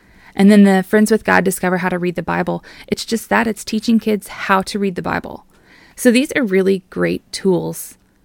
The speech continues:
to teach kids the practical side of living out their faith.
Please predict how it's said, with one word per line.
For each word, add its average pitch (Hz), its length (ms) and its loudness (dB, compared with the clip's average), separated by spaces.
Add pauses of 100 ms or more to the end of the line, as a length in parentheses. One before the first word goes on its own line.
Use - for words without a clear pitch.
(140)
to - 120 -2
teach - 380 -4
kids 190 240 -8
the 208 100 -6
practical 202 540 -6
side 170 460 -4 (1800)
of 180 160 -2
living 190 360 2
out 143 180 -6
their - 140 -6
faith. - 460 -12